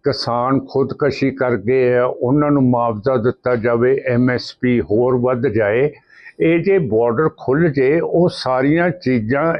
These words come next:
ਇਹਦੇ ਵਿੱਚ ਹੀ ਆ ਜਾਂਦੀਆਂ ਕਿ ਇਹ ਖੱਟੀ ਇੰਨੀ ਹੋਣੀ ਹੈ। ਆਪਣੇ ਦੋ ਕਿੱਤੇ ਹੈ, ਤਿੰਨ ਕਿੱਤੇ ਹੈ, ਇੱਕ ਤਾਂ ਆਪਾਂ ਟ੍ਰੇਡ ਕਰਦੇ ਹਾਂ, ਵਪਾਰ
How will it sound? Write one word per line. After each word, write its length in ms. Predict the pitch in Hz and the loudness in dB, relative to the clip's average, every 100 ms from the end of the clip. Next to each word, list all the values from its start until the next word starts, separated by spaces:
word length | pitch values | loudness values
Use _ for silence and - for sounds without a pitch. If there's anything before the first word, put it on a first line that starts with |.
| - | -2
ਇਹਦੇ 240 | 147 175 | 0 2
ਵਿੱਚ 360 | 165 113 113 - | 2 2 -2 0
ਹੀ 120 | 190 | 2
ਆ 140 | 175 139 | 2 2
ਜਾਂਦੀਆਂ 600 | 123 120 117 113 120 156 - | 2 2 2 0 0 -4 -2
ਕਿ 140 | 151 170 127 | -2 0 0
ਇਹ 340 | 120 127 147 - _ - - - | 0 2 0 -2 _ -20 -20 -10
ਖੱਟੀ 440 | 143 139 - 165 175 | -6 -6 -2 0 2
ਇੰਨੀ 280 | 143 147 156 | 2 2 0
ਹੋਣੀ 440 | 113 123 123 156 131 | 0 0 2 2 2
ਹੈ। 180 | 123 165 | 0 0
ਆਪਣੇ 480 | 151 135 147 151 | -2 -4 -2 -2
ਦੋ 320 | 131 123 143 160 | 0 0 0 0
ਕਿੱਤੇ 500 | 131 139 - 143 120 | -2 -6 -2 0 2
ਹੈ, 240 | 123 165 - _ _ _ _ - | 2 -2 -6 _ _ _ _ -2
ਤਿੰਨ 240 | 165 165 | 2 2
ਕਿੱਤੇ 420 | - 143 - 139 | 0 -4 -2 0
ਹੈ, 80 | 131 | 2
ਇੱਕ 220 | 156 - | 0 -4
ਤਾਂ 200 | 139 143 | -4 -2
ਆਪਾਂ 640 | 139 - 143 139 139 139 135 _ _ _ _ _ | -2 -2 -2 0 0 -2 -4 _ _ _ _ _
ਟ੍ਰੇਡ 380 | - 131 143 156 | -4 0 2 0
ਕਰਦੇ 520 | - 127 107 101 120 120 | -2 -2 -2 0 0 0
ਹਾਂ, 220 | 135 135 110 110 | -2 -4 -4 -6
ਵਪਾਰ 460 | 98 - 135 151 | -4 -2 -2 -2